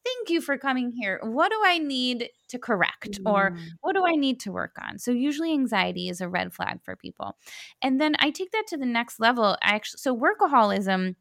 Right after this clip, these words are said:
Speaker 1: it's not a diagnosis in the D S M,
Speaker 2: Yeah.
Speaker 1: but there are some scales that can try and measure, um, work addiction. So there's actually the Bergen Work Addiction Scale that I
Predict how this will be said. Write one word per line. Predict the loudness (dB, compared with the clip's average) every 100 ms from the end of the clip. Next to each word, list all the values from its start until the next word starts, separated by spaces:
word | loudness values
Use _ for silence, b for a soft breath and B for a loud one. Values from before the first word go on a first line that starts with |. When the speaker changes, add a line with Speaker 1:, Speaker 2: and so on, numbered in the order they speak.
| _ _ _ -12
Speaker 1:
it's | -6
not | 0 0
a |
diagnosis | 2 0 0 -2 -4 -4 -6 -4
in | -4
the | -4
D | -6 -8
S | -8 -8
M, | -6 -6 -6
Speaker 2:
Yeah. | -8 -14 B
Speaker 1:
but | -4 0
there | 2 4
are | 4
some | 2 0 -2
scales | -4 -4 0 2 2 0
that | -4
can | -4 -6
try | -2 0 2
and | 0 -4 -4
measure, | -2 -2 0 0 0 -4 -2
um, | 0 0 -4
work | -4 -2 -2 -4
addiction. | -2 -2 -4 -2 -2 -2
So | -2 -2 -2
there's | -2 -2
actually | -6 -4 -4
the | -4
Bergen | -4 -2 -2 -2 -4 -4
Work | -4 -2 -4
Addiction | -4 -8 -8 -10 -10
Scale | -8 -6 -4 -4
that | -4
I | -4 -6